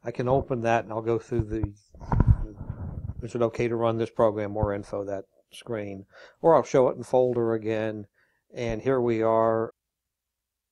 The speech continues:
There's the one we just downloaded. Okay, so I have it downloaded now. I'm going to go ahead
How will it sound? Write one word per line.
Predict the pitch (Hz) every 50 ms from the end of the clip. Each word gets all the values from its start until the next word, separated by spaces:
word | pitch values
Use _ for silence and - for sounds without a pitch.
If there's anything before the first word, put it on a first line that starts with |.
| _ _ _ _ _ _
There's | - 117 120 113 110 -
the | 117
one | 107 110 107 104
we | 101 101
just | 98 104 104 -
downloaded. | - 113 107 107 107 104 104 104 104 104 104 101 98 92 - - _ _ _ _ _ _ _ _ _ _ _ _ -
Okay, | 226 - - 131 123
so | 120 - 175 151
I | 147
have | 165 196 208
it | 233 208 170
downloaded | 175 175 175 175 160 156 156 147 135 131 135
now. | 131 131 131 127 127 - - -
I'm | 131 151 165 165
going | 151 151 143 151 147 143 123
to | - 113
go | 107 131 131 135 127
ahead | 120 110 - - 123 123 120 120 117 117 117